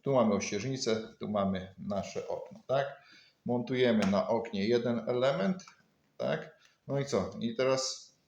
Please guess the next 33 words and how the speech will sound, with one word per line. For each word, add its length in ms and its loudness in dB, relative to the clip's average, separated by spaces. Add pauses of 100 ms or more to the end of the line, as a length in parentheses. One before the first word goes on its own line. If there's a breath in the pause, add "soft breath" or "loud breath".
(140)
ościeżnica 640 0
została 460 2
tam, 320 0
nie 120 -4
ma 120 2
jak 140 0
przyczepić. 840 -6
To 100 4
jest 140 0
właśnie 280 -2
pytanie 480 -4
zawsze, 340 -4
jak 220 2
ja 80 -2
mam 200 0
to 100 -4
zrobić, 380 -2
jeżeli 480 -4 (800 loud breath)
nie 180 2
mam 160 2
do 100 0
czego 260 -4
tam 180 -4
przyczepić. 600 -6
Teraz 320 -8
tu 240 -12
naklejać 640 2
jakieś, 360 -4
oczywiście 360 -10
będzie 220 -2 (100)
to 80 -4
brzydko 400 -10
wyglądało. 580 -10